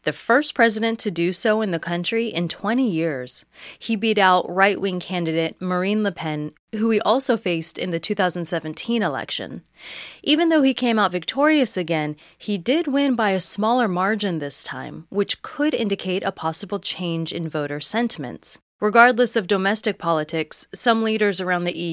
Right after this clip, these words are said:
U expressed congratulatory messages at the news. The continued presence of Macron is likely a welcomed result for those worried about a shakeup in leadership when the country's in the middle of dealing with the war in Ukraine.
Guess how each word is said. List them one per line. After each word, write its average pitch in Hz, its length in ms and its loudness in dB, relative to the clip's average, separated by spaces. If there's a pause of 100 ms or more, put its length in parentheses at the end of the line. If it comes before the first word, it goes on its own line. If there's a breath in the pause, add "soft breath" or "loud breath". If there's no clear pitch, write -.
(120)
U 165 120 -2
expressed - 600 -2
congratulatory 190 880 0
messages 165 640 -4
at 165 220 0
the 156 100 -4
news. 147 500 -4 (400 loud breath)
The 196 100 0
continued 202 600 0
presence 185 540 -2
of 190 220 2
Macron 165 600 -2
is 170 160 -4
likely 262 420 2
a 214 80 6
welcomed 196 400 2
result 165 460 -2
for 175 180 -4
those 190 320 4
worried 202 420 0
about 180 240 0
a 170 40 -2
shakeup 190 520 -2
in 160 160 -2
leadership 190 600 -2 (300 loud breath)
when 175 100 -4
the 170 80 -2
country's 247 540 0
in 208 100 0
the 185 80 0
middle 185 380 2
of 156 180 -2
dealing 196 380 -2
with 165 140 -2
the 165 100 -2
war 175 280 0
in 160 80 -4
Ukraine. 151 600 -8